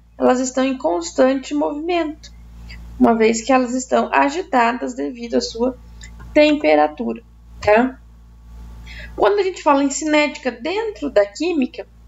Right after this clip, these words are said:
tá? Ela, a gente tá falando da variação da concentração de um reagente ou de um produto pelo seu tempo.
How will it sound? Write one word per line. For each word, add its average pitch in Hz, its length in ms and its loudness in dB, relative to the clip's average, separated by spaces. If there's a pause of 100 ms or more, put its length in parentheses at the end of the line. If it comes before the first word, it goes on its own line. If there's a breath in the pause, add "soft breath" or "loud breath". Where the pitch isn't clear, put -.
(200)
tá? 220 340 2 (400 soft breath)
Ela, 254 180 2
a - 40 -2
gente 285 100 -6
tá 311 80 -4
falando 302 160 -6
da 311 300 -2
variação 302 640 0
da 233 80 0
concentração 294 1120 0 (440)
de - 120 0
um 302 100 6
reagente 247 600 0
ou 339 220 0
de 370 100 -8
um 302 80 -4
produto 285 680 -2 (420 loud breath)
pelo 330 280 2
seu 349 380 2
tempo. 302 500 0